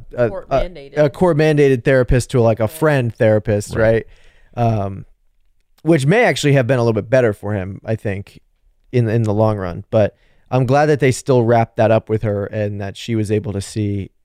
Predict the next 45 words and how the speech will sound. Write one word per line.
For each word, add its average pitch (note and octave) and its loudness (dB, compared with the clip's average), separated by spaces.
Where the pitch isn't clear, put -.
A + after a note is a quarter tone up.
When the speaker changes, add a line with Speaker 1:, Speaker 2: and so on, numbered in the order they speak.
Speaker 1:
that G#2 0
he, G#2+ -2
he A2+ -6
did G#2 0
the A2 2
work. G#2 0
Uh, G#2 0
and A#2+ 2
we A#2 0
end C3+ 0
with A#2 0
him A2+ 2
going G#2 0
back G2+ 0
to G2 -6
the, G2 2
the G2+ 0
old G#2+ 4
Asian G2+ 0
man G2 -6
who G#2+ -2
lost F#2+ -4
his - -14
son, E3 0
that G#2+ -2
Bucky A2 -4
killed G#2 0
his F#2+ -6
son. A2+ -2
And A#2 -6
I'm A#2+ 2
so D#3 4
glad A#2 2
that G2+ 0
they A2+ 0
didn't G#2+ -2
actually A2 -6
show G#2 -2
us G#2 -4
the A2 -14
conversation. G#2 -6
Speaker 3:
Ugh, D#2 -6
Speaker 1:
And C#3 0
Speaker 3:
yeah. C#3+ 0
Speaker 1:
I'm C3+ -6